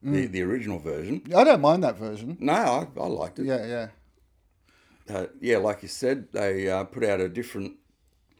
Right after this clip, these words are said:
Speaker 1: version, which ended up being, was it their best-selling single?
Speaker 2: Yep.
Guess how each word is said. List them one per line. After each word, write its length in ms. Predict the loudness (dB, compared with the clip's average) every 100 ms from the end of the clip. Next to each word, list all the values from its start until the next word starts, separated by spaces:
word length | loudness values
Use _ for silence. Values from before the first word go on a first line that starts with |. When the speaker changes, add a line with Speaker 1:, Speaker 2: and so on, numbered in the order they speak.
| _ _ _
Speaker 1:
version, 380 | -2 0 2 2
which 180 | 2 0
ended 240 | 0 2
up 180 | 0 2
being, 440 | 0 2 0 -4 -10 _ _ _ _ _
was 220 | -4 -4
it 80 | -2
their 140 | -2 0
best-selling 720 | -2 -2 -6 -4 -2 -4 -8 _ _ _ _ _ _ _
single? 460 | -8 -4 -2 -4 -6
Speaker 2:
Yep. 360 | 2 4 4